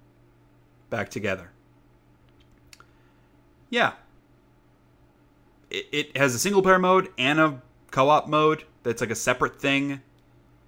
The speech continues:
That seems like more like maybe a horde mode. I don't know. I don't know, dude. No loot boxes.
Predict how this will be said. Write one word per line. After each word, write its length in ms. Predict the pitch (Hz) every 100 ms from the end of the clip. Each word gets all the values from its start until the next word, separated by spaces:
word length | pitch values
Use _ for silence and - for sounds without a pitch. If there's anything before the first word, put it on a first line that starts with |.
| _ -
That 160 | 117
seems 240 | - 139 135
like 120 | 123
more 220 | 127 147
like 160 | 151 127
maybe 300 | 120 127 127
a 80 |
horde 340 | 95 127 170 165
mode. 380 | 180 175 170 143
I 120 | 113
don't 140 | 101
know. 220 | 95 95 - _ _ _ _ _ _ _ _ _ _ _ _ _ _ _ _ _ -
I 140 | 123 113
don't 100 | 98
know, 160 | 95
dude. 280 | 95 98 101 - _ _ _ _ _ _ _ _ _ _ _ _ _ -
No 200 | 117 117
loot 200 | 110 110
boxes. 600 | 117 113 123 117 -